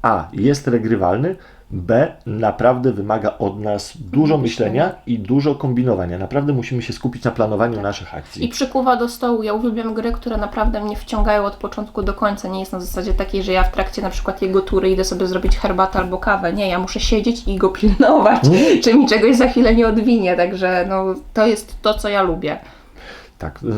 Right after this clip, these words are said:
Speaker 1: co można jeszcze powiedzieć o tym tytule z takich rzeczy negatywnych? E, chyba nic.
Speaker 2: No mi się szczerze mówiąc nie rzuciło nic takiego, co bym, co by wpadło mi teraz do głowy i żebym mogła
Speaker 1: Nie, no
Speaker 2: tak
Speaker 1: oczywiście, jeżeli ktoś jest estetą, tak, jak najbardziej wykonanie mu nie podejdzie.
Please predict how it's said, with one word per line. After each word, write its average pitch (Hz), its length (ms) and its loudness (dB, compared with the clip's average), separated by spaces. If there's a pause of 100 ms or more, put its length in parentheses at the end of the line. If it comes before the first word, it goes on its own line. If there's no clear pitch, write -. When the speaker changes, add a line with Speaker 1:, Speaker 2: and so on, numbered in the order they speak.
(120)
Speaker 1:
co - 160 -4
można 139 260 2
jeszcze 127 220 -4
powiedzieć 113 360 0
o 110 40 -2
tym 104 180 -6
tytule 107 360 2
z - 160 -12
takich 101 360 -6
rzeczy 110 320 0
negatywnych? 85 680 -2
E, 117 220 -4
chyba 254 260 0
nic. 185 340 -6 (520)
Speaker 2:
No 254 200 4
mi 523 80 4
się 554 140 -2
szczerze 554 340 -6
mówiąc 523 520 -4
nie 480 140 -2
rzuciło 185 600 -4
nic - 200 -8
takiego, - 460 -6
co 185 140 -6
bym, 185 340 -2 (760)
co - 120 -6
by 185 140 -2
wpadło 190 420 -2
mi 185 80 -4
teraz 185 260 -4
do 190 80 -4
głowy 185 480 -4
i 180 120 -2
żebym 185 180 0
mogła 330 200 6
Speaker 1:
Nie, 202 60 6
no 190 60 6
Speaker 2:
tak 170 80 6
Speaker 1:
oczywiście, 151 300 6
jeżeli 131 240 6
ktoś 151 220 4
jest 131 220 2
estetą, 131 540 4
tak, 101 320 2
jak 90 160 -2
najbardziej 98 380 2
wykonanie 101 480 2
mu 87 120 0
nie 87 140 -4
podejdzie. 78 440 -4